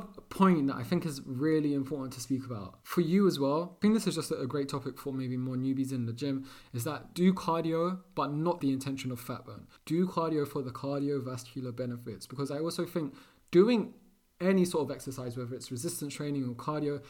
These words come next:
specifically for trying to burn fat, that has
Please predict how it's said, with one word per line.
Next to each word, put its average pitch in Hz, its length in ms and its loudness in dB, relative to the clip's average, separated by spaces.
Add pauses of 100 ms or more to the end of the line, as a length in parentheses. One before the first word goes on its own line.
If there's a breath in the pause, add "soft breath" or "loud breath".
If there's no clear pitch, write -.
(140 loud breath)
specifically 180 960 0 (220)
for 131 440 2 (320)
trying 147 300 -4
to 139 120 -6
burn 131 240 -6
fat, - 420 -6 (200 loud breath)
that 185 420 10 (220)
has 175 480 -2